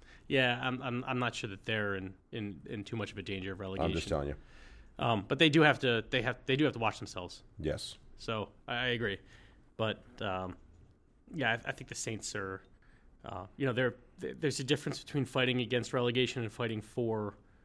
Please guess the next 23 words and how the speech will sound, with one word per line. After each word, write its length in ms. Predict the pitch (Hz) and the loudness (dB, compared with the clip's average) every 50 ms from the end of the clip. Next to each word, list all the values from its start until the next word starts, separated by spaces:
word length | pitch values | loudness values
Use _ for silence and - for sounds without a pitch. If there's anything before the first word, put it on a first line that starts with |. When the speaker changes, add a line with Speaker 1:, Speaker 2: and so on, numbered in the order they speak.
| - - - - - - _ _ - - | -20 -20 -20 -20 -20 -20 _ _ -12 -8
Speaker 1:
uh, 40 | |
uh, 240 | 107 98 92 90 90 - - - _ _ - - - _ _ - - - - - - - - - - - - - - - | -6 -4 -4 -4 -6 -8 -12 -18 _ _ -20 -20 -20 _ _ -20 -20 -20 -20 -20 -20 -20 -20 -20 -20 -20 -20 -20 -10 -6
you 80 | 131 107 | -6 -6
know, 120 | 90 92 - - | -6 -8 -10 -6
fighting 180 | - 135 113 107 | -4 -2 -2 -2
for 200 | - - 135 113 | -2 -2 -2 -2
a 40 | 107 | -2
playoff 380 | - - 120 107 101 98 - | -2 -2 -2 -2 -2 -4 -6
spot. 280 | - - - 95 92 - - - | -8 -8 -8 -10 -10 -12 -10 -2
Speaker 2:
Yep. 240 | - 85 85 - - - - - - - - - - - - - - - - - _ _ - - - - - - | 0 0 0 0 -2 -10 -20 -20 -20 -20 -20 -20 -20 -20 -20 -20 -20 -20 -20 -20 _ _ -20 -20 -20 -20 -10 -4
Speaker 1:
So 160 | - 147 127 | -2 0 0
the 60 | 113 | 0
Saints, 260 | - - 139 131 131 | 0 0 0 0 0
I 60 | 143 | -2
think, 160 | 127 - 127 - | -4 -4 -4 -4
have 120 | 123 107 | -4 -4
a 40 | 107 | -4
little 160 | 104 104 104 | -4 -4 -4
bit 120 | 104 117 | -4 -4
more 200 | 117 113 110 107 | -4 -4 -4 -4
to 60 | 104 98 | -6 -6
play 220 | - - 110 101 | -6 -6 -6 -6
for. 340 | - - 110 107 104 98 | -4 -4 -6 -4 -4 -6